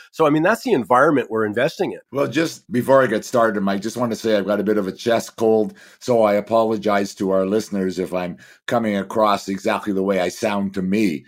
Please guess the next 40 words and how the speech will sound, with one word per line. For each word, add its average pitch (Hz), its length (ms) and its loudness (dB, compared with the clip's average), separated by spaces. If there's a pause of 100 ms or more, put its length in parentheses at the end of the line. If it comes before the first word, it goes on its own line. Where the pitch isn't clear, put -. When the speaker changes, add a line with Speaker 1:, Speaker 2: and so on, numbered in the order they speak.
(120)
Speaker 2:
which 110 180 -4
isn't 107 280 -2
very 92 320 0
good, 92 440 2
but, 90 280 -4
uh, 87 260 -4 (180)
yeah. 113 320 -4 (260)
Speaker 1:
Well, 160 140 4
I'm 160 140 6
Speaker 2:
What 147 100 2
Speaker 1:
impressed 131 320 2
Speaker 2:
you 120 60 0
Speaker 1:
that 170 100 -2
you 135 80 4
have 135 160 4
a 117 60 -2
chest. - 520 0
Let's 135 160 0
go, 156 220 4
let's 180 180 4
just 135 240 2
start. 143 180 6
Let's 143 140 4
go 123 120 4
on 131 80 4
the 127 60 2
Speaker 2:
<laughs> - 0 -
Speaker 1:
positive 180 540 2
side. 123 340 0 (220)
Congratulations. 156 800 2
You've 135 140 0
got 147 160 2
a 135 40 0
chest, 131 400 0
but 127 160 0
yes, 127 280 0
you 123 80 2
have 120 120 2
a 117 60 0
cold. 120 380 0